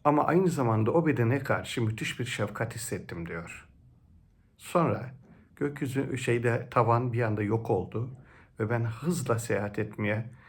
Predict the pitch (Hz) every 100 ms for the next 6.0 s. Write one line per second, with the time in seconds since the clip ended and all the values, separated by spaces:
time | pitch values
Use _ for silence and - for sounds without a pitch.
0 | - - - 113 107 139 156 175 170 143
1 | 117 123 123 98 101 110 113 107 143 170
2 | 160 113 110 - 107 101 101 92 85 -
3 | - 90 80 - - - _ _ _ _
4 | 131 127 - 107 110 101 107 113 110 101
5 | 101 107 101 92 - 110 95 95 90 -